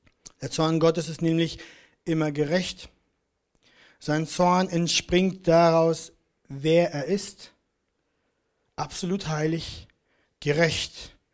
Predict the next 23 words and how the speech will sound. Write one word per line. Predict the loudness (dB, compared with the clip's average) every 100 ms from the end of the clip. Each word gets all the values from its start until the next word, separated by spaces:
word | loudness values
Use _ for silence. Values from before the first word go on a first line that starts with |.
| _ _ _ _ _ 2
immer | 4 4 2 0 -8 -18 _
und | -4 -2
ewig | 0 2 0 -4 -8 -14 -2
der | 0
Sünde | 2 2 2 0 -4 -10 _ _ _
und | -10 -6
der | -4
Unreinheit | 0 0 0 -2 -4 -4 -6 -8 -16 -6
entgegengestellt. | -2 0 2 2 0 0 -4 -4 -6 -10 -20 -6
Immer | -2 2 2
und | 0 -2
ewig | -2 -2 -2 -6 -10 -18 _ _ _ _
Feind | -10 -4 -2 -2 -4 -8 -8
der | -6
Sünde | 2 2 2 0 -6 -16 _ _ _
und | -4 -2
dem | 0 2
Sünder. | 0 0 -4 -14 _ _ _ _ _ _ _ -20 -20 -4
Seine | 0 2
Natur | 0 -2 0 0 0
macht | -2 -6
dies | -6 -4 -4
unabdingbar. | 0 0 2 -2 0 0 -2 -10